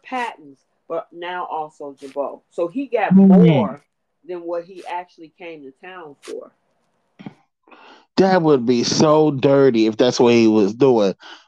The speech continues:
Speaker 2: But if he was, is there any chance that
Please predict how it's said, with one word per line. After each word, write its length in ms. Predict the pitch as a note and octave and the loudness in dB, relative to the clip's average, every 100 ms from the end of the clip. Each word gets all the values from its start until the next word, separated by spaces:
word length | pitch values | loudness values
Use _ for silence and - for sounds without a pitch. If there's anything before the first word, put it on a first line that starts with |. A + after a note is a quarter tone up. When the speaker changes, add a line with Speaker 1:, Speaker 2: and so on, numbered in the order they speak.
| - | -2
Speaker 2:
But 180 | C#3 C#3 | 2 2
if 200 | C#3 - | 0 0
he 220 | F#3+ F3 | 2 2
was, 680 | D3 F3+ F#3+ D3 A#2 A2+ - - - - | 2 4 4 4 2 -2 -8 -20 -10 0
is 220 | C#3 C#3+ | 2 4
there 220 | F3+ F3 | 2 2
any 300 | C#3 D#3 D#3 | 0 2 2
chance 600 | D3+ D#3 D3 D3 C3 A#2 - | 2 0 2 0 -2 -4 -2
that 340 | C3+ B2+ | 2 2